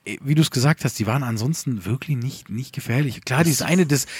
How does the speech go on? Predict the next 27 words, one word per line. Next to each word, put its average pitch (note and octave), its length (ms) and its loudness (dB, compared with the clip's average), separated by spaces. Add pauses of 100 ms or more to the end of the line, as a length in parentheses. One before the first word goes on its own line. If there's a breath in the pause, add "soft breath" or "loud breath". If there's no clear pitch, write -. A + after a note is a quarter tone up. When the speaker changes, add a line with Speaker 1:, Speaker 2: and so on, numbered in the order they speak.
(160 loud breath)
Speaker 1:
der D#3 80 2
hintenrum, A3+ 640 4
es E3 140 -4
sind A3+ 220 -2
halt G#3+ 140 0
immer A3+ 160 -2
so, G#3 120 0
auf F#3 140 -4
der F#3 100 -2
Statistik G3 500 -2
sehen, F3+ 240 0
sehen D#3+ 220 0
manche D#3+ 300 0
Sachen, C#3+ 340 0 (380 loud breath)
äh, B2+ 260 2 (520)
ja, C#3 280 4
siehst C#3+ 240 0
du C#3 60 0
nicht, C3+ 240 0
was B2 180 0
im A2+ 80 -4
Spiel G#2+ 260 -2
war. G2 140 -12
Wie A2+ 80 -6
zum C3 160 -4
Beispiel B2+ 380 -2
dieses, B2 400 -6